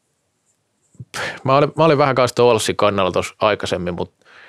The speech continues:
sit toi S P V:n tilanne on siinä mielessä vaikea, että jos siellä on korona ja jyllännyt, ei tiedä oikein ketä ne saa jalkeille ja miten tää niinku loppuohjelma, että minkälaiset kunnossa jätkät on, se tekee siitä haastavan. Sit taas Ervi,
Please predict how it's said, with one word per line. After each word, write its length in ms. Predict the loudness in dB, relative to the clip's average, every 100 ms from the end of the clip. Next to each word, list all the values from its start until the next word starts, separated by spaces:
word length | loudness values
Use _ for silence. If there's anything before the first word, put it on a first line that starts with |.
| -20 -20 _ _ _ _ _ _ _ _
sit 160 | -4
toi 260 | 2 2 2
S 40 |
P 80 | 0
V:n 320 | 2 2 2
tilanne 300 | 2 2 0
on 100 | 0
siinä 200 | 0 0
mielessä 300 | 0 -2 -2
vaikea, 320 | -2 0 -2 -6
että 140 | -4
jos 100 | -4
siellä 180 | -4 -4
on 80 | -2
korona 380 | 0 2 2 0
ja 160 | -2 -4 _ _ _ -2
jyllännyt, 360 | 0 0 0
ei 100 | -2
tiedä 220 | 0 0
oikein 220 | 0 0 -2
ketä 240 | -2 -2
ne 80 | -2
saa 160 | -2
jalkeille 600 | 2 2 2 0 -2 0
ja 80 | -2
miten 320 | -4 -4 -4
tää 140 | -2 -4
niinku 200 | -2 -2
loppuohjelma, 600 | -2 -2 -4 -2 -2 -6
että 140 | -6
minkälaiset 340 | -6 -4 -4 -4
kunnossa 360 | -4 -4 -4
jätkät 280 | -6 -6 -6
on, 140 | -4 -6 -8 -12 -8
se 120 | -4
tekee 260 | -2 -2 -2
siitä 280 | 0 2
haastavan. 540 | 2 2 2 0 -2 -2
Sit 140 | -4
taas 180 | -2 0
Ervi, 440 | 2 2 0 -2